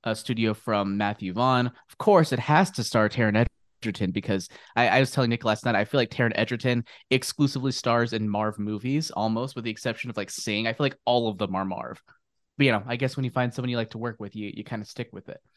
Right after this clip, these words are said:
Um, so Tetris, as of right now, uh, has an eighty percent on Rotten Tomatoes based on forty-one reviews. As I said before, this movie hasn't come out yet, so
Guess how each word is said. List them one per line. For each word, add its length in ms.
Um, 460
so 140
Tetris, 640
as 240
of 100
right 240
now, 360
uh, 200
has 220
an 140
eighty 260
percent 540
on 180
Rotten 320
Tomatoes 560
based 320
on 140
forty-one 400
reviews. 340
As 140
I 60
said 280
before, 340
this 140
movie 180
hasn't 480
come 220
out 220
yet, 240
so 520